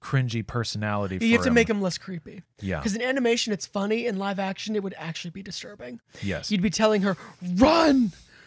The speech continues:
Speaker 2: Get away from him!" Also, I realized the eff-, so she would have to be C G I, but here's why it would work. You'd, her look should be a, <laughs> I know this is gonna sound weird, but hear me out.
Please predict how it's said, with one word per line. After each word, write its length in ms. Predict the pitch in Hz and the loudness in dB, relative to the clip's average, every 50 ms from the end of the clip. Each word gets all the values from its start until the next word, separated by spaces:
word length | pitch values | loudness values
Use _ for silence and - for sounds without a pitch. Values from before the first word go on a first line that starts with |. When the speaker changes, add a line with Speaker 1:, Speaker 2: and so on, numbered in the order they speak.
| - - - - _ - - | -20 -20 -20 -20 _ 4 6
Speaker 2:
Get 140 | 277 294 | 8 8
away 280 | 302 302 285 302 294 285 | 10 8 8 6 6 4
from 220 | 247 277 262 247 | 4 4 2 4
him!" 300 | 247 240 220 202 185 170 - _ _ _ - - - - - - - _ | 4 4 2 2 0 -4 -6 _ _ _ -20 -20 -20 -20 -20 -20 -12 _
Also, 320 | - 247 262 - - 240 | 0 0 0 2 2 2
I 40 | 233 220 | 2 2
realized 440 | 190 196 196 196 196 190 180 - - - | 2 0 0 0 0 -2 -4 -6 -10 -10
the 200 | 226 208 226 214 | -6 -2 0 0
eff-, 260 | 202 - - - - _ _ _ _ 403 359 311 - | 0 -2 -6 -16 -20 _ _ _ _ -20 -20 -20 -12
so 280 | - - - 240 220 220 | -10 -4 -2 0 0 0
she 300 | 196 - - - 269 285 | -2 -4 -4 0 0 0
would 140 | 311 320 277 | 2 2 0
have 160 | 262 254 240 | -2 -4 -6
to 60 | - | -6
be 100 | 208 220 | -6 -6
C 220 | 208 - - 214 208 | -6 -4 -4 -4 -4
G 180 | 170 190 196 | -4 -4 -4
I, 300 | 196 196 208 220 240 240 - _ _ - - - - - - _ _ - | -4 -4 -4 -4 -6 -6 -8 _ _ -20 -20 -20 -20 -20 -20 _ _ -4
but 80 | 185 | -2
here's 180 | 202 277 294 277 | 0 0 0 2
why 140 | 277 262 247 | 0 0 2
it 80 | 247 | 0
would 80 | 233 208 | 0 -2
work. 460 | 208 214 226 202 160 143 - - - _ _ _ _ _ _ _ _ _ _ | -2 -2 -2 -2 -2 -6 -12 -16 -20 _ _ _ _ _ _ _ _ _ _
You'd, 320 | - 190 214 220 214 - - _ _ _ _ _ - _ _ _ _ _ - | -2 0 0 0 0 -4 -10 _ _ _ _ _ -20 _ _ _ _ _ -10
her 220 | - 233 247 277 277 | -2 0 0 0 0
look 420 | 240 208 202 202 220 254 254 - - | -2 -4 -2 0 0 -2 -2 -6 -8
should 200 | 240 - - 196 180 | -6 -4 -4 -2 -2
be 100 | 214 202 | -2 -2
a, 60 | 185 - _ _ - | -2 -4 _ _ -12
<laughs> 160 | 180 - - | -12 -8 -8
I 40 | 190 | -6
know 120 | 175 185 180 | -6 -4 -4
this 120 | 190 185 | -4 -6
is 80 | 185 180 | -6 -6
gonna 180 | 190 190 180 | -4 -4 -4
sound 320 | 170 - 196 185 185 180 175 | -4 -4 -6 -8 -8 -8 -8
weird, 220 | 185 180 190 180 | -6 -6 -6 -8
but 100 | 180 - | -8 -10
hear 140 | 190 170 185 175 | -10 -8 -8 -6
me 140 | 175 175 | -6 -6
out. 220 | 170 175 185 - | -6 -6 -8 -8